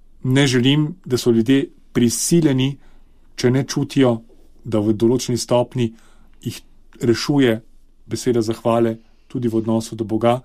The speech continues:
Eh, ne želim, da ljudje želijo sebe prisiliti iz neke boleče točke ali pa iz nekega, eh, presenečenja v življenju, ki ga niso pričakovali, ki jim je mogoče nadležno, nezaželeno,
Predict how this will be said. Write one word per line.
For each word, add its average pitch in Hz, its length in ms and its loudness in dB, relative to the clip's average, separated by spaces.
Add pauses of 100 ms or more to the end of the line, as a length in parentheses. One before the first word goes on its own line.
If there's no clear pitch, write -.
(480)
Eh, 110 220 0 (480)
ne 131 140 0
želim, 147 540 2
da 127 100 -2
ljudje 131 540 2 (600)
želijo 123 320 2
sebe 131 240 0
prisiliti 123 540 -2 (800)
iz 113 180 -2
neke 139 220 -2
boleče 120 420 2
točke 127 540 -4 (420)
ali 113 140 -2
pa 113 120 -2
iz 107 120 -2
nekega, 117 520 0 (500)
eh, 104 220 -2 (560)
presenečenja 127 640 -2
v 123 60 2
življenju, 120 560 2 (500)
ki 123 100 -6
ga 113 100 0
niso 123 220 -4
pričakovali, 120 600 -2 (540)
ki - 180 -8
jim 110 80 -2
je 107 80 -2
mogoče 113 460 -2 (100)
nadležno, 117 720 -2 (240)
nezaželeno, 120 760 0